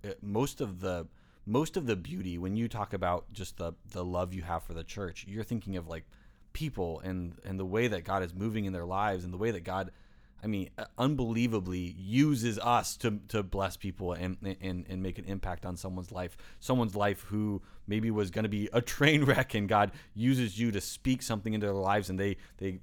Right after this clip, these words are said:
uh, their whole life is transformed because of how God speaks in and through you. Those are, um,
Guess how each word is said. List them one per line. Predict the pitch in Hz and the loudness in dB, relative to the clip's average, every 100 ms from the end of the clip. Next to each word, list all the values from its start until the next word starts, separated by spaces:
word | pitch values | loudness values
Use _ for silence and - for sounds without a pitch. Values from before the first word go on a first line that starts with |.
| 101 | -6
uh, | 90 87 | -4 -2
their | 95 | -4
whole | 90 - 131 | -2 2 2
life | 104 104 - | 4 0 -2
is | 90 | -8
transformed | - 104 87 - 107 107 90 | -4 -4 -4 -6 -2 -2 -2
because | 90 104 95 | -6 -4 -2
of | 87 87 - - - | -2 -6 -18 -20 -14
how | - 120 113 | -8 0 2
God | 101 98 92 87 90 - | 2 2 2 0 -8 -16
speaks | - - 117 101 - - | -12 -8 -6 -6 -6 -8
in | 107 98 | -4 -2
and | 90 87 | -2 -6
through | - 107 101 | -6 -4 -4
you. | 90 82 85 - - - | -4 -6 -8 -12 -12 2
Those | 117 147 | 4 6
are, | 143 110 90 85 - - | 6 6 4 -2 -12 -12
um, | 95 90 85 85 | -6 -6 -6 -8